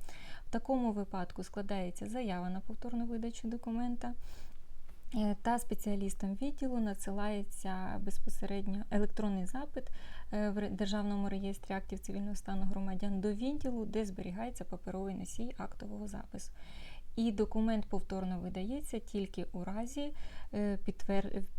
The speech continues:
тільки після верифікації актового запису. Е, свідоцтва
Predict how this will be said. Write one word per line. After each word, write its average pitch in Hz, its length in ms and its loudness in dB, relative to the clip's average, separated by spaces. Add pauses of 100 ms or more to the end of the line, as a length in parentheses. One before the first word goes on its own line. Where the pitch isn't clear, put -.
(140)
тільки 233 300 0
після 214 600 0
верифікації 202 760 -2
актового 185 440 -6
запису. - 540 6 (640)
Е, 208 160 2
свідоцтва 226 720 -2